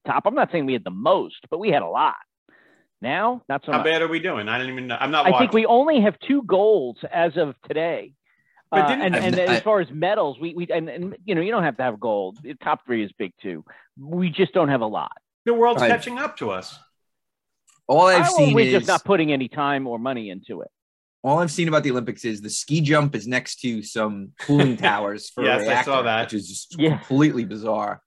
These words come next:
Speaker 1: It's some nuclear reactor.
Speaker 3: It's all fake snow, and apparently it's some weird Chinaman snow. And
Speaker 2: Probably gonna
Speaker 3: skiers,
Speaker 2: cause
Speaker 3: like, the
Speaker 2: cancer.
Speaker 3: well, the greatest skiers in the world, like, who are all the favorites, are missing gates. Like, Andy, sh-,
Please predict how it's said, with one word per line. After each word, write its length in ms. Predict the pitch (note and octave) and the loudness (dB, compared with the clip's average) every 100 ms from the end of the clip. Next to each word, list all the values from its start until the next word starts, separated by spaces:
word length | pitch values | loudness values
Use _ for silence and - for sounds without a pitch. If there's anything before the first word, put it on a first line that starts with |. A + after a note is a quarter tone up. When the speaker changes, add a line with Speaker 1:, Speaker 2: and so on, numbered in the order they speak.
| - | -8
Speaker 1:
It's 200 | G3 - | -8 -2
some 240 | G#3+ G3 F3 | 0 2 2
nuclear 540 | F#3+ - E3+ E3 E3 | 0 -2 0 2 2
reactor. 800 | D#3 D3+ C3 C3 - - A2+ F#2+ _ - - | 0 0 0 0 -4 -8 -8 -8 _ -20 -4
Speaker 3:
It's 180 | B2+ - - | -2 -2 0
all 300 | C#3 D#3 E3+ | 4 6 4
fake 420 | D3 - D3 D3 | 2 0 2 2
snow, 600 | - - B2 C3 D3 D3 _ _ _ _ - | -4 -6 0 2 0 -4 _ _ _ _ -16
and 80 | A#2 | -10
apparently 400 | B2 B2+ C3 A#2+ | -2 -2 -2 -4
it's 140 | A2 | -8
some 200 | - A2 | -8 -6
weird 380 | G#2+ A#2 A#2 A2 | -4 0 0 -2
Chinaman 640 | - A2+ A2+ A#2 A2+ A2+ A2 _ _ _ | -2 -2 -2 -4 -6 -8 -12 _ _ _
snow. 580 | - B2+ A#2+ A#2+ B2 - _ _ _ - | -12 0 4 4 2 -8 _ _ _ 0
And 500 | A2+ A2 G#2+ G#2 G2 | 2 2 0 -6 -2
Speaker 2:
Probably 200 | D3 C#3 | 0 2
gonna 120 | C3 | 2
Speaker 3:
skiers, 200 | C3 C3 | 4 4
Speaker 2:
cause 100 | C#3 B2 | 2 0
Speaker 3:
like, 80 | |
the 60 | B2+ | -2
Speaker 2:
cancer. 500 | B2+ A2+ B2+ A#2+ A#2 _ _ _ | -4 -4 -4 -2 -4 _ _ _
Speaker 3:
well, 140 | - C#3 | -2 0
the 60 | |
greatest 440 | A2+ C#3 D#3 D3 - | 2 4 4 2 0
skiers 320 | D3 D3+ B2 | 2 2 2
in 60 | B2 | -4
the 80 | |
world, 460 | A#2+ A#2 B2+ C3+ C#3+ | -4 0 2 2 0
like, 180 | A2 G#2+ | -2 -2
who 80 | A2 | -4
are 100 | A2+ | -4
all 120 | A2+ | -4
the 80 | A2 | -6
favorites, 500 | A2 A2 C3 C3+ G#2 | -6 -6 -6 -8 -8
are 80 | |
missing 440 | G2+ G#2+ A2 A#2 A2 | -8 -8 -6 -6 -6
gates. 360 | G2+ B2+ C#3+ | -6 -8 -6
Like, 160 | G#2+ - | -8 -4
Andy, 280 | C3+ D3+ C3+ | 2 4 2
sh-, 140 | - | 0